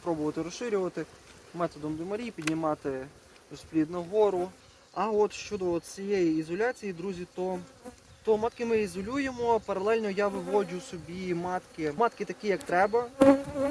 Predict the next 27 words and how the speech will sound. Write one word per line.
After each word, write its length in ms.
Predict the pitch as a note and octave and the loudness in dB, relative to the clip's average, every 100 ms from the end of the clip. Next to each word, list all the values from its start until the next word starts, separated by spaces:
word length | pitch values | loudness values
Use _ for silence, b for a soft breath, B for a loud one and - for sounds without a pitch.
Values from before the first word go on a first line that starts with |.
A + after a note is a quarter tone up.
| D4 C#4 D4+ - - - - D3+ D3+ | 0 -4 -12 -12 -20 -20 -14 -10 -2
Зроблю 300 | F#3 E3+ E3+ | -2 -2 -4
сім'ю-виховательку, 1080 | - F#3 G3 E3 - E3+ A3 A#3 G#3+ - F#3 - | -4 -2 0 -2 -2 2 2 2 -6 -6 -6 -4
прив'юся 760 | E3 D#3 F#3+ F#3+ F3 D3+ D3+ | -6 -4 -4 -4 2 4 4
від 380 | D#3 D#3+ C#3+ D3 - | 2 -6 -4 -2 -2
сім'ї 580 | E3+ E3 E3 F#3 F3 D3 C3 - - - - - - - - | -4 -4 -4 0 2 2 -2 -12 -16 -18 -20 -20 -20 -20 -18
якоїсь 320 | - E3 A#3+ | -4 -2 0
певної 420 | B3+ F3+ F3 E3 | 2 2 4 0
породи, 560 | D#3+ F#3 A3 B3 G#3 G3+ F3 D#3 | 0 -2 0 0 -2 -4 -8 -10
яка 260 | D3 E3 | -4 -2
не 200 | D#3 E3 | 0 -2
схильна 400 | E3 - F#3+ E3+ | -6 -4 -2 0
так 140 | E3 E3 | -2 -4
до 140 | D#3 | -2
роїння, 440 | E3 F3+ A#3 G3 E3 | -2 -4 -6 -6 -6
з 40 | |
якою 460 | D#3 D#3 D3+ C#3+ C#3 - | -6 -2 0 -2 -4 -10
буде 140 | C#3+ | -2
легше 300 | D3 D#3 - | 0 0 -2
працювати, 720 | D3+ D3 - F3 G3+ G3+ E3 D3+ C#3 | -8 -8 -6 -2 0 0 -2 -4 -4
бо 80 | C#3+ | -4
направду, 580 | D3 C#3+ E3 F3+ F3 E3 | -4 -4 0 2 2 -2
друзі, 280 | D#3 D3+ D3 | -4 -4 -6
це, 380 | - D#3+ D#3 D3 | -6 -2 0 -2
це 160 | - | -4
якийсь 240 | D3 C#3+ D3 | -4 -4 -4
просто 420 | - D#3 A#3 D3+ - | -4 -2 -2 -8 -4
колапс. 540 | D3 C3+ C3 A#3 | 0 0 0 -4